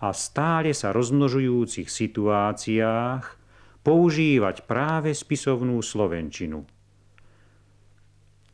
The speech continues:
Úroveň vyspelej socialistickej spoločnosti je nezlučiteľná s nekultúrnymi rečovými prejavmi vo verejnom styku.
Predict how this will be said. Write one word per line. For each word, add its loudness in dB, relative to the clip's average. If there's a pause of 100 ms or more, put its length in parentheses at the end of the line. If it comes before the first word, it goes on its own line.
(120)
Úroveň 4
vyspelej 0
socialistickej -2
spoločnosti -2
je 4
nezlučiteľná 2
s -4
nekultúrnymi 0
rečovými 0
prejavmi 0
vo -4
verejnom -2
styku. -8